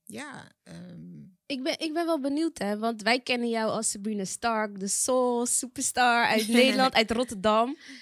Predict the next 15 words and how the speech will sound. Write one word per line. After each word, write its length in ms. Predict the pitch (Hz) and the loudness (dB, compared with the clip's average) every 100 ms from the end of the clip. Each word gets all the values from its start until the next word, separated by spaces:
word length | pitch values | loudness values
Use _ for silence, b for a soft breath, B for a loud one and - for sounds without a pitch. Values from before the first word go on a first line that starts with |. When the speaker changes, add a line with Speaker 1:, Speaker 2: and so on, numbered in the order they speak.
| B | B
Speaker 1:
Ja. 240 | 185 175 165 | -10 -6 0
Speaker 2:
Ehm, 540 | 240 240 240 240 240 - _ _ _ _ _ _ _ | 2 2 0 -2 -6 -12 _ _ _ _ _ _ _
hoe, 460 | 247 247 294 415 415 | -6 2 8 8 8
hoe 320 | 277 269 415 | 2 4 4
ben 100 | 466 427 | 6 2
je 120 | 381 311 | 2 0
erachter 320 | 392 - - 415 | -2 -2 -4 -6
gekomen? 520 | 392 - 349 339 320 | -6 -4 -2 0 0
Hoe, 420 | 294 339 370 349 | 2 2 2 0
hoe 280 | - 269 381 | -4 -2 -2
ging 280 | - 392 370 | 0 -2 0
dat? 200 | 214 196 | -2 -4
Want 260 | 240 262 - | -6 -8 -8
je 140 | 247 | -8
was, 420 | 240 285 - - | -4 -2 -2 -4